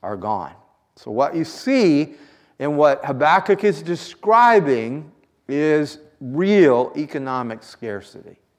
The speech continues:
And so I find this, I find this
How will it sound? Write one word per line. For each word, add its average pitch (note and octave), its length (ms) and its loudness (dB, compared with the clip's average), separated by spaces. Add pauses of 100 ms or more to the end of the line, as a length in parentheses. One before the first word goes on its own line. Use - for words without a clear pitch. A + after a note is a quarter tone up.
(1000)
And D3 100 -14
so F#3+ 400 4
I E3 140 -4
find C4+ 320 0
this, C4 220 -2 (380)
I E3 120 -6
find B3 260 -4
this - 300 -2